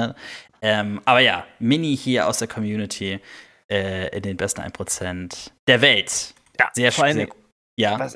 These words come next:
Speaker 2: was wieder krass ist, Johann, niemand hat's geschafft, perfekt zu tippen. Das heißt, es gibt immer noch keine Spieler, äh, keine, gar keine Spieler auf der ganzen Welt, die irgendwie diesen hundert Prozent Titel gekriegt haben, ne? Also,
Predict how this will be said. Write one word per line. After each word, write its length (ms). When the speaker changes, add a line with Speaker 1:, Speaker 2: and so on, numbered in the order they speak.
Speaker 2:
was 220
wieder 220
krass 260
ist, 140
Johann, 400
niemand 340
hat's 220
geschafft, 340
perfekt 320
zu 100
tippen. 300
Das 140
heißt, 200
es 140
gibt 220
immer 260
noch 260
keine 440
Spieler, 720
äh, 40
keine, 380
gar 160
keine 240
Spieler 360
auf 120
der 140
ganzen 440
Welt, 220
die 160
irgendwie 520
diesen 360
hundert 320
Prozent 540
Titel 360
gekriegt 440
haben, 220
ne? 180
Also, 340